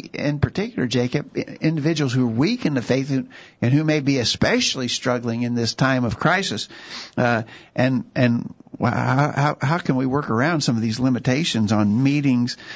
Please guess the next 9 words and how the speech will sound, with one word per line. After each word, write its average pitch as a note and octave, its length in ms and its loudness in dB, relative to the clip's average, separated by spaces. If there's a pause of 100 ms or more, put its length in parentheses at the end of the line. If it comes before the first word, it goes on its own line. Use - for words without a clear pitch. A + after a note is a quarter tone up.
(340)
uh, A#2+ 40 4
and A2 720 4
assemb-, C#3+ 460 0
and B2 340 0
public C3 320 0
assemblies A#2 640 0
and F#2+ 140 0
so F#2 200 0
forth? E2+ 400 -4